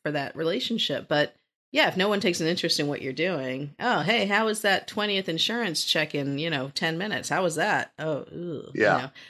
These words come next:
Speaker 1: know. Uh, so it, I think it, I think what you're saying is absolutely correct. And it's so ongoing, though. I think that's the hardest part of management, is that you can't just uplift someone once.
Speaker 2: No.
Speaker 1: It's ongoing,
Speaker 2: It is.
Speaker 1: you know. And for some
Speaker 2: Yeah.
Speaker 1: people, that's not their personality. But
Speaker 2: And,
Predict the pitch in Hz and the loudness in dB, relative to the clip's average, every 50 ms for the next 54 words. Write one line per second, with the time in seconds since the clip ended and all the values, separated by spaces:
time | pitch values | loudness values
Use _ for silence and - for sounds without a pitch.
0 | - _ _ _ - - 185 180 185 214 214 - 277 254 - - 240 - - - | -20 _ _ _ -14 -12 -8 -8 -6 -4 0 2 2 2 4 6 4 4 4 4
1 | 196 202 214 240 240 233 220 - 175 190 196 208 202 202 196 - - 175 - - | 2 4 4 4 4 4 4 4 2 0 2 0 0 0 0 0 0 0 2 2
2 | 170 165 160 156 143 - _ - 156 151 151 143 143 - - 165 - 143 143 151 | 2 2 2 0 -2 -6 _ -6 -4 0 0 0 0 0 -2 -4 -4 -4 -6 -8
3 | - - 151 147 143 139 135 - - - 139 151 160 - _ - _ _ _ _ | -6 -2 0 0 0 0 -2 -6 -10 -8 -6 -6 -6 -8 _ -14 _ _ _ _
4 | _ _ _ _ - 196 190 190 - - - - 180 170 170 - - 165 160 147 | _ _ _ _ 2 2 2 4 2 0 2 4 4 6 4 4 4 2 2 2
5 | 143 131 147 139 143 143 131 123 120 123 120 131 139 196 196 196 214 214 208 - | 2 2 2 4 4 4 2 0 0 0 -2 -2 0 -2 0 2 2 2 2 0
6 | - 135 123 147 143 135 135 139 - - 156 139 135 131 131 127 127 131 131 123 | -2 -2 0 2 4 4 4 2 0 0 0 2 2 2 0 0 0 0 0 -2
7 | 120 - 120 113 104 113 - - 110 90 123 - - - 190 175 175 - - - | -2 -4 -6 -6 -6 -6 -4 -4 -4 -6 -6 -8 -2 0 2 2 2 2 2 2
8 | 147 143 - - - - 147 151 - 170 147 139 - - - 135 131 139 139 123 | 2 2 0 -2 -4 -2 -2 -2 -2 -2 -2 -2 0 0 -2 0 -2 -2 -4 -4
9 | 127 127 127 123 135 170 180 - - - _ _ _ _ - 104 98 87 - - | -4 -6 -6 -4 -4 -4 -4 -4 -6 -6 _ _ _ _ 0 2 2 2 2 0
10 | 160 151 156 - - - - _ - 185 180 175 175 170 160 147 135 135 - - | -2 -2 -2 -2 -2 -2 -4 _ -2 0 2 2 2 2 2 0 -2 -4 -8 -10
11 | 139 139 143 147 147 143 117 82 69 - 170 208 226 208 - - 147 143 135 131 | -8 -4 -4 -2 -2 -2 -4 -4 0 2 6 6 6 6 4 2 0 -2 -2 -2
12 | 131 131 127 127 127 131 - - - 180 190 - 254 - - 285 - 302 247 262 | -2 -2 -2 -2 -4 -6 -6 -4 -4 -2 2 2 2 4 4 4 4 2 2 2
13 | 233 226 202 - - 202 185 185 - 170 170 - 151 143 - - 113 90 65 62 | 2 2 2 0 2 0 0 0 0 -4 -2 -2 -2 -2 -2 -4 -6 -8 -10 -12
14 | 53 - - - - - _ _ _ - 143 143 131 - - 123 135 | -12 -14 -14 -14 -16 -16 _ _ _ 0 2 2 2 0 -2 -6 -8